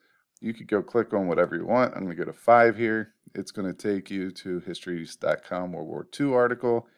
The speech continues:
and it's gonna show you exactly where it pulled the information from. So that is pretty cool. Uh, it gives you a little summary right there as well.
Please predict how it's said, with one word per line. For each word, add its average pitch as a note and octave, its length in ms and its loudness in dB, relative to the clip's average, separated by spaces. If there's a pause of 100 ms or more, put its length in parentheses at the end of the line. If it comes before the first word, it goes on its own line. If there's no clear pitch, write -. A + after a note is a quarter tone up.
(380)
and F#2+ 140 0
it's F2 160 -2
gonna G#2+ 160 -4
show A#2+ 160 -2
you A2+ 100 2
exactly G2+ 640 2
where G2+ 220 2
it - 120 -6
pulled F#2 200 -10
the F2 80 -10
information E2 640 -10
from. - 260 -14 (1040)
So E2 240 -4
that F2 380 6
is E2+ 420 -4 (240)
pretty D2+ 320 -8
cool. A#2 380 -6 (840)
Uh, F2+ 220 4
it D#2 80 -8
gives F2 180 -6
you F2+ 100 0
a E2 60 -4
little D#2+ 140 -4
summary F#2+ 640 -2 (180)
right E2+ 240 -2
there E2+ 340 0
as E2 240 -10
well. C#3 380 6